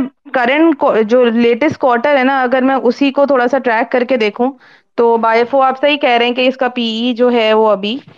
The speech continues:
آ، اس حساب سے یہ مہنگا ہے، تو مارکیٹ کے پی ای سے بھی اس کا زیادہ کرنٹ پی ای بنتا ہے، تو اس حساب سے جو یہ مہنگا <clears throat>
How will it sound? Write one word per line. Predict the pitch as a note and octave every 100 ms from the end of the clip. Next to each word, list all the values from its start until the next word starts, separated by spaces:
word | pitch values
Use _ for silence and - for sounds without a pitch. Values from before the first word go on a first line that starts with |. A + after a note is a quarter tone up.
| -
آ، | A3 G3 F#3+ F#3 _
اس | A#3 A#3+
حساب | A3+ G#3+ G3 G#3
سے |
یہ | G#3+ G3+
مہنگا | F#3 D#3
ہے، | - _ _ _ _ _
تو | G#3
مارکیٹ | G3+ G#3 A3 C4+
کے | C4+
پی | B3+ A#3+
ای | A#3
سے | B3
بھی | A#3 A#3+
اس | A#3+
کا | A#3
زیادہ | G3+ F#3+ A3+
کرنٹ | A3+ A3+ A#3
پی | A#3
ای | A3
بنتا | G3+ F#3 F#3
ہے، | A3 B3+ _ _ _ _ _
تو | G#3+ G3 G3 G3+ G#3+
اس | A#3
حساب | A#3 G#3+ G#3 A3+
سے |
جو | G#3+
یہ | G#3+ G#3+
مہنگا | G3+ F#3 F#3 F#3+ G3 _
<clears throat> | D4